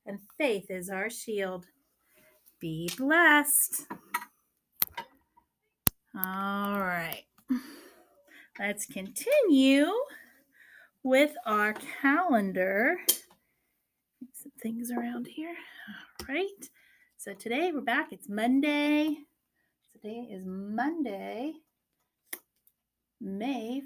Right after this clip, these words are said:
fourth. All right. It's, tomorrow will be Cinco de Mayo. We'll talk about that tomorrow. But so today is Monday. It's partly cloudy today. And tomorrow is Tuesday.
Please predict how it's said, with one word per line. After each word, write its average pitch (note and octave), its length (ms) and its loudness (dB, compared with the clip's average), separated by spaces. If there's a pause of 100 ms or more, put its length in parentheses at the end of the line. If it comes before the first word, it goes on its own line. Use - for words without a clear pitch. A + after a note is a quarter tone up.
(140)
fourth. C4 380 0 (1500)
All F#3 80 -12
right. G3+ 180 -16 (420)
It's, - 200 -16 (240)
tomorrow G#3 320 -4
will F#3 80 -4
be F3 100 -12
Cinco G#3 340 -10
de F3+ 100 -8
Mayo. F#3+ 420 -6
We'll E3+ 120 -16
talk F#3+ 240 -12
about F#3 280 -8
that F#3+ 240 -8 (100)
tomorrow. F3+ 560 -8
But D#3+ 160 -16 (880)
so F3 120 -12
today G#3+ 360 -2
is F4 160 0
Monday. D#4 600 4 (400)
It's - 120 -20
partly C#4 300 -6
cloudy G#3+ 400 -2
today. G3+ 480 -4 (420)
And F3 160 -10
tomorrow A#3 520 -2
is B3 340 -4
Tuesday. E3+ 1120 -12